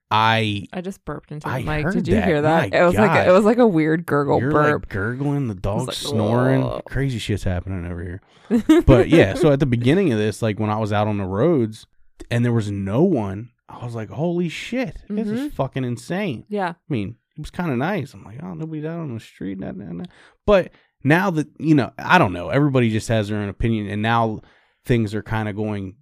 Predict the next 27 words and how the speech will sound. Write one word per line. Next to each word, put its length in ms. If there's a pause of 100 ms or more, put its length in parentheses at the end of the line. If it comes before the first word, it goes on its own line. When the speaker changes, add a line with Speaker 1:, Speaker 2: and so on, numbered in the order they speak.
(120)
Speaker 1:
backwards, 880
and 760
we're 160
getting 220
spikes, 760
and, 320
and 360
there's 220
crazy 360
shit 180
happening, 520
and 160
Speaker 2:
Yeah. 520
Speaker 1:
and 420
it 40
just 200
seems 180
like 120
there's 120
more 240
people 300
out 200
than 100
ever. 260
Obviously, 520
because 320
of, 220